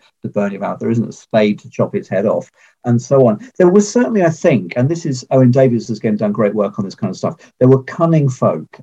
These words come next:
as, uh, you might know of, all over the world, certainly in Britain, well into the twentieth century, uh, who were respected for their knowledge of the occult. Um, fairies, witches, vampires, what have you. So the kind of guy who's bottling your vampire for you,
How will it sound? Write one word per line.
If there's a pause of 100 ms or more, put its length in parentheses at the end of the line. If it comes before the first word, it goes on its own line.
as, (160)
uh,
you
might
know
of,
all
over
the
world, (420)
certainly
in
Britain,
well
into
the
twentieth
century, (240)
uh,
who
were
respected
for
their
knowledge
of
the
occult. (120)
Um, (500)
fairies,
witches,
vampires,
what
have
you.
So
the
kind
of
guy
who's
bottling
your
vampire
for
you,